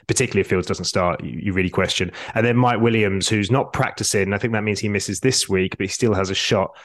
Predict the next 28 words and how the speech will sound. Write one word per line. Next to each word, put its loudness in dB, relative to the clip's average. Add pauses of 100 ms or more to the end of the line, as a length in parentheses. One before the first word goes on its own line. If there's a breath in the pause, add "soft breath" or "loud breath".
(320 loud breath)
to -8
get -2
back. 0
Herbert, 2
just -6
to -6
note, 0 (140)
Justin -2
Herbert 2
hasn't -2
had -2
a -4
three -2
hundred -4
yard 0
passing -2
game -2
since -6
week -2
four. 2 (300 loud breath)
This 2
offense 0
isn't 2
what 4
we 2
thought 2
it -2
was 0